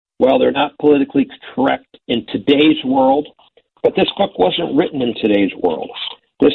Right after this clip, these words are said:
book was written at a time when, well, in the South was very different. It was published in, first published in nineteen forty-seven, but it's a great read. My Health is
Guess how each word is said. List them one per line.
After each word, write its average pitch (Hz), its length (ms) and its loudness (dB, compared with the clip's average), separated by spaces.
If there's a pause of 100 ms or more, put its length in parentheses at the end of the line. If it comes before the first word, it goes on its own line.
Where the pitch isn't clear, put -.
(100)
book 165 240 0
was 147 200 4
written 156 360 4
at 131 80 -2
a - 220 -6
time 139 420 0
when, 135 380 0 (960)
well, 135 140 2
in 131 100 0
the - 60 -4 (100)
South 143 260 0
was 135 160 -4
very 127 200 2
different. 104 420 -2
It - 20 -4
was 110 180 -4
published 131 400 0
in, 107 240 -4
first - 200 -4
published 127 340 0
in 110 80 -4
nineteen 113 480 -2
forty-seven, 123 680 0 (480)
but 160 80 4
it's - 160 -2
a 165 60 4
great 175 340 2
read. 120 340 2 (540)
My - 140 2 (100)
Health 151 280 0
is 151 140 0